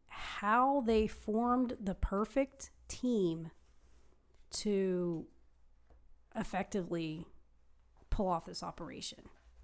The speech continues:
And, you know, just like we said about, uh, the Iranian Revolution and the Nicaraguan Revolution, history repeats itself. And,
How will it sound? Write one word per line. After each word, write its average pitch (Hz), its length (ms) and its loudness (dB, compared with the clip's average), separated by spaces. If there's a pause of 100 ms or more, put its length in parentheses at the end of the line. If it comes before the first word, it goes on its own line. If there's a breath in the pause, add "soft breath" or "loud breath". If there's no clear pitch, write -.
(500 loud breath)
And, 220 480 4 (140)
you 240 160 6
know, 214 120 8
just 214 260 4
like 233 140 4
we 226 100 4
said 202 260 2
about, 180 420 4 (160)
uh, 180 360 -8 (420)
the 202 240 0
Iranian 196 420 4
Revolution 185 680 2 (320)
and 175 260 -2
the 180 80 -2
Nicaraguan 190 600 2
Revolution, 180 640 0 (1600 loud breath)
history 262 360 4
repeats 208 440 2
itself. - 420 -10 (920)
And, 220 500 2